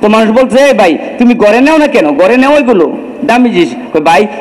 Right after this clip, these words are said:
তোমার যদি প্রয়োজন হয় তুমি নিয়ে যাও, আমি নিব না।" কেন? কই, "আমি যেই অবস্থায় আছি খুব ভালো আছি, আমি এগুলি নেওয়ার পরে যদি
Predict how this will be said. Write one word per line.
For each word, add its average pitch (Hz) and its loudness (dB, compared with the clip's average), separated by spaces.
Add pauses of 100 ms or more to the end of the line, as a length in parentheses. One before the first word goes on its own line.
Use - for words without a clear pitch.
তোমার 214 0
যদি 285 2
প্রয়োজন 262 0
হয় 180 0
তুমি 170 0
নিয়ে 156 2
যাও, 123 -2
আমি 165 0
নিব 139 2
না।" 113 -2 (920)
কেন? 247 0
কই, - -4
"আমি 214 2
যেই 254 2
অবস্থায় 220 2
আছি 196 -2
খুব 175 -4
ভালো 165 2
আছি, 147 0 (220)
আমি 208 0
এগুলি 214 0
নেওয়ার 214 2
পরে 190 0
যদি 175 0